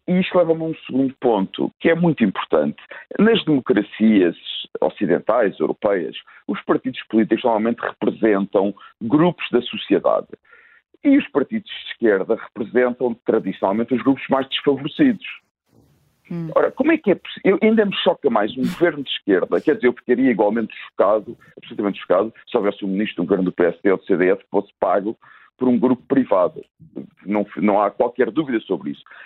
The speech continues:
Speaker 1: Mas, de qualquer modo, o que isto mostra é que nós, o P S, de certo modo, quando chega ao poder, sente-se muito mais à vontade, e agora vou usar uma expressão até da esquerda radical: com o grande capital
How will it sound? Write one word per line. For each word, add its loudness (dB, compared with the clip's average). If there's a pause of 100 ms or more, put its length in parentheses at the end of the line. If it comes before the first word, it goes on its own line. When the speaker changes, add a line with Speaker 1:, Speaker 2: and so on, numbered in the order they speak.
(140)
Speaker 1:
Mas, 0
de -12
qualquer 0
modo, -2
o -16
que -6
isto -4
mostra 0
é 0
que -20 (400)
nós, 0 (120)
o 0
P 2
S, 0
de -20
certo -2
modo, 0 (560)
quando 2
chega 2
ao 2
poder, -2 (140)
sente-se 0
muito 0
mais 2
à 4
vontade, 0 (420)
e 0
agora 2
vou -4
usar 0
uma -2
expressão -4
até 0
da -2
esquerda -2
radical: 0
com 4
o 4
grande 0
capital -2